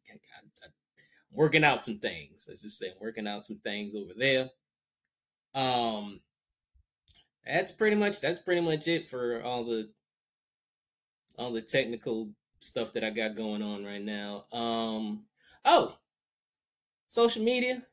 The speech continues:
I ain't talk about my social media last time. If you, if you're new on YouTube, um, follow me on Twitter at watched pod. Uh, follow me on,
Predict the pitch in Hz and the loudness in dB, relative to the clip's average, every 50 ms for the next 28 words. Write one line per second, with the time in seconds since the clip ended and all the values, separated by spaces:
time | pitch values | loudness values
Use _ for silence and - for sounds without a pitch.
0 | _ _ _ _ - - 151 170 175 175 - 170 165 165 156 160 156 147 151 - | _ _ _ _ -6 0 2 4 4 4 4 2 2 2 0 0 0 0 0 0
1 | 156 151 151 - 131 147 160 143 113 104 104 101 101 104 104 104 - - 110 107 | 0 0 -2 -2 -2 0 0 0 2 0 0 -2 -2 -2 -2 -4 -4 -4 -4 -4
2 | 107 107 107 98 107 - 127 110 110 - 120 120 - - 123 123 143 156 151 131 | -2 -2 -4 -6 -6 -6 -4 -6 -6 -6 -8 -10 -4 -2 -2 2 2 4 4 4
3 | 113 113 117 127 120 107 - - 104 104 98 101 107 - _ _ _ _ _ _ | 2 2 0 -4 -4 -6 -8 -8 -8 -10 -8 -10 -14 -16 _ _ _ _ _ _
4 | _ _ _ _ _ _ _ _ - 143 139 135 131 127 123 120 117 117 113 113 | _ _ _ _ _ _ _ _ 0 2 2 4 4 2 2 0 0 -2 -2 -4
5 | 110 107 - _ _ _ _ _ _ _ _ _ _ _ _ _ _ _ _ _ | -6 -8 -10 _ _ _ _ _ _ _ _ _ _ _ _ _ _ _ _ _
6 | _ - - - 147 151 165 170 165 170 165 170 170 165 165 160 165 165 - 175 | _ -16 -2 2 4 6 6 4 4 2 2 2 2 2 2 2 0 -2 0 2
7 | 175 180 196 196 190 - _ _ _ _ _ _ - 123 123 123 123 120 117 - | 2 4 2 2 -2 -4 _ _ _ _ _ _ -6 -4 -2 -2 -2 -2 -4 -6
8 | _ _ _ - 120 127 139 143 135 - - - - - 151 151 160 165 170 180 | _ _ _ -6 -2 0 0 0 0 -4 -8 -8 -2 2 4 6 6 6 6 4
9 | 185 185 185 202 - _ _ _ _ _ _ _ _ _ _ _ _ - 139 143 | 2 -2 -6 -10 -16 _ _ _ _ _ _ _ _ _ _ _ _ -2 2 4
10 | 139 139 135 135 135 135 - 147 143 143 143 151 151 156 156 156 151 156 170 180 | 6 6 4 4 0 0 2 4 6 6 6 4 2 0 0 0 0 -2 -2 -4
11 | 170 160 _ _ _ _ _ _ - - 139 139 135 135 131 131 131 131 131 - | -6 -10 _ _ _ _ _ _ -4 -2 0 2 2 2 2 0 -2 -2 -4 -8